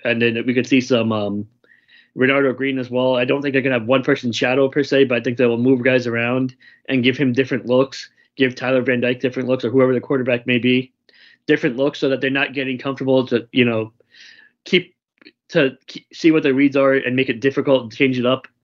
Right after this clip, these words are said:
I would expect to see a lot of, you know, um, Patrick Payton and, um, Jared Verse trying to get to the quarterback and trying to disturb everything from the defensive end positions. I think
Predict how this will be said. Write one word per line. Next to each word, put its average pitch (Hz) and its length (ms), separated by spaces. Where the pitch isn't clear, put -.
I 123 60
would 143 140
expect 147 280
to 143 60
see 156 80
a 131 80
lot 131 140
of, 123 120
you 127 100
know, 113 300
um, 110 120
Patrick 131 300
Payton 135 380
and, 113 180
um, 113 200
Jared 127 240
Verse 123 180
trying 117 140
to 117 60
get 120 120
to 123 80
the 110 40
quarterback 123 420
and 120 120
trying 120 220
to 113 240
disturb 185 540
everything 120 460
from 120 140
the 120 60
defensive 120 380
end 120 180
positions. 117 580
I 127 80
think 147 340